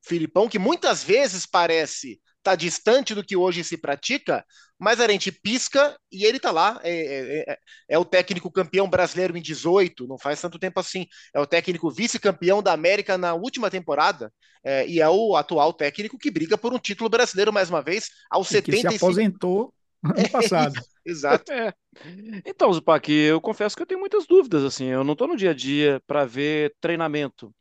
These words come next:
Speaker 3: É, o que eu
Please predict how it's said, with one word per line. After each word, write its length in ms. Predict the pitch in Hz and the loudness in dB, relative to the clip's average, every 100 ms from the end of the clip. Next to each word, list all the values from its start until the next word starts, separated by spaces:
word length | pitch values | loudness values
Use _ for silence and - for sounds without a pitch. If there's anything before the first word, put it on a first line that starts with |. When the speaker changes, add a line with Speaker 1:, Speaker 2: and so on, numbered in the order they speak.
| _ _ _ _ _ - | _ _ _ _ _ -4
Speaker 3:
É, 720 | 151 151 147 143 139 135 131 123 117 113 120 127 _ _ _ _ _ _ _ _ | 0 4 4 4 2 0 -4 -8 -12 -14 -18 -20 _ _ _ _ _ _ _ _
o 100 | 190 | -8
que 100 | 277 | -4
eu 240 | 285 208 | -4 -4